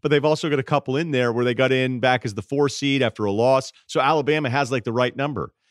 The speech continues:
M J's like the only guy in recent memory that actually has the number that go, "Well, like, that's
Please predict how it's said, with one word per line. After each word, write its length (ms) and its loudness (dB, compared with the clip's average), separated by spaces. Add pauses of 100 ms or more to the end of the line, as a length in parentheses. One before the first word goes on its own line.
(200)
M 140 4
J's 180 4
like 120 -4
the 140 -6
only 280 0
guy 180 4
in 80 -2
recent 340 -4
memory 420 0
that 220 -2
actually 440 -4
has 440 -2 (280)
the 100 2
number 400 2
that 140 -4
go, 240 2
"Well, 360 0 (200)
like, 240 -8 (600)
that's 400 -4